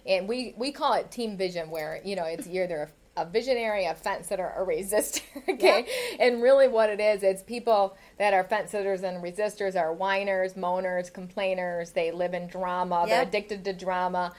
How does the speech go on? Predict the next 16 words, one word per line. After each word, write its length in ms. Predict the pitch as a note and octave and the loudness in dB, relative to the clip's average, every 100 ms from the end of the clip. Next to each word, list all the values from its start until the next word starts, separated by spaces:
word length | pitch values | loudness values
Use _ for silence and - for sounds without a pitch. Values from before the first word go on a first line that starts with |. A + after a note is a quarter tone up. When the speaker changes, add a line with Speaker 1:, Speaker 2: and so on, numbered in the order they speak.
| - - - - | -18 -20 -20 -16
Speaker 1:
How 280 | - C#4 F#4 | -10 -4 0
do 40 | |
you 120 | G4 | 2
pull 420 | - - C#4+ C4+ G3+ | 0 0 4 6 6
away 360 | F3+ A3 C#4 | 4 2 0
from 320 | C4+ A3 F#3+ | -4 -4 -2
that 260 | F#3 F3+ E3+ F3+ | 0 0 0 -4
addiction 720 | F3+ G3+ G3+ - G3 E3+ F3 | -4 -6 -6 -6 -6 -6 -10
to 260 | - G#3+ F#3+ | -12 -8 -6
the 100 | F3+ | -6
drama, 520 | F3 F3 F#3 F#3+ F#3+ | -8 -8 -4 -4 -4
an 180 | D#3 F3+ | -6 -6
addiction 640 | E3+ G3 G3 - G3 F3+ | -6 -6 -8 -6 -6 -6
to 160 | F3+ F#3 | -8 -14
people 420 | - G#3+ G3 F3+ | -14 -6 -2 -2
that 320 | F3 E3+ D#3 | 0 0 0